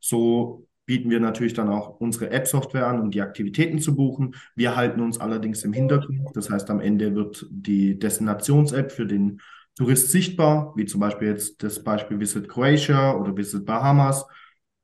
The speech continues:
Der Tourist sieht die Destination, das heißt, auch die Nachhaltigkeit der Destination wird gewährleistet, das Vermarkten der Destination steht im Vordergrund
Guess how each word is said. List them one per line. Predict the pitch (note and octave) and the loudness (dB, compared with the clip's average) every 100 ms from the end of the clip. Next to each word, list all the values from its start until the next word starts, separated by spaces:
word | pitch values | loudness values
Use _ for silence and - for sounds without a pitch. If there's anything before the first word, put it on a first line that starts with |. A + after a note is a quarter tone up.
| _ - | _ 0
Der | A#2 | 0
Tourist | A#2 A#2 B2 - | 0 -4 -6 -6
sieht | B2 A2 | -6 -4
die | |
Destination, | G#2+ A2 - G#2+ G2+ C3 C#3+ | -4 -4 -4 -6 -4 -4 -2
das | C#3+ - | -2 -4
heißt, | A2 G#2 | -6 -6
auch | G2+ - | -8 -6
die | G#2+ | -4
Nachhaltigkeit | G#2+ A2+ A2+ G2+ - G#2 G2+ | -4 -4 -6 -8 -8 -8 -8
der | G2 | -8
Destination | G2 - A2 B2 - D#3 D3 | -10 -8 -6 -4 -2 2 2
wird | C#3 C#3 - | 0 -4 -8
gewährleistet, | C3 A#2+ A#2 A#2 A2+ A#2 G2 | -4 -2 0 -2 -4 -6 -8
das | G#2 - | -8 -8
Vermarkten | A2+ A2+ A2 - G#2 | -6 -2 -2 -4 -6
der | |
Destination | G2+ G#2 - G#2+ G2+ - G2+ | -6 -6 -6 -6 -6 -6 -8
steht | - G2+ | -8 -10
im | F#2+ A2+ | -8 -4
Vordergrund | C#3+ C3 B2+ A#2 A#2 | -2 -2 -4 -8 -8